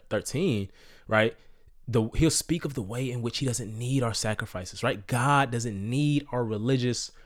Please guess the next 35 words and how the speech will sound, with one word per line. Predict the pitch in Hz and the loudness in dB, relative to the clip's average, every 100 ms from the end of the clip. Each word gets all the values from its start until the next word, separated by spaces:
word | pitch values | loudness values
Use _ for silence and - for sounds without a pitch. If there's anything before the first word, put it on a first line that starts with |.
| - - - - | -20 -20 -20 -12
rituals, | 92 127 - 143 80 - | 0 0 2 0 0 -6
right? | 95 113 131 - - | 0 0 0 -10 -2
And | 131 127 | 2 2
the | - | 0
irony | 117 160 196 131 104 104 | 0 2 2 2 2 2
is | 101 101 - - - - | 2 0 -6 -10 -20 -10
that, | 110 120 110 - - | 2 4 4 0 -2
you | 127 | 0
know, | 107 104 | 0 -2
the | 117 127 | -4 0
Old | 127 143 | 0 0
Testament | 160 139 117 | 0 0 -2
scripture, | - 220 - - | 0 0 -2 -6
scriptures | - 208 - 113 | 0 0 2 -2
will | 120 | 0
say | - 127 | 2 4
that | 123 123 - | 4 2 0
we | 135 294 294 | 6 8 8
do. | 156 92 - - - | 6 2 6 12 12
<laughs> | - - - | 10 0 0
That's | 202 - - | 4 6 4
the | 226 | 2
interesting | 208 214 208 - 190 | 2 0 -2 0 -2
thing | 190 202 180 | 0 0 0
about | 165 170 - - - - - | 2 2 0 -6 -20 -18 4
biblical | 190 196 185 180 165 | 4 4 0 -2 -4
faith, | - 175 226 156 - | -2 0 2 0 -2
right? | 143 175 - | 0 0 0
It's, | 165 - - - | -2 -2 -6 -6
it's | 185 147 | -2 -2
we | 135 247 294 | 2 6 8
need | 254 185 139 120 | 8 4 2 0
these | 123 120 | 0 0
things, | - 117 113 - | 0 -2 -2 -2
not | 196 - | 2 0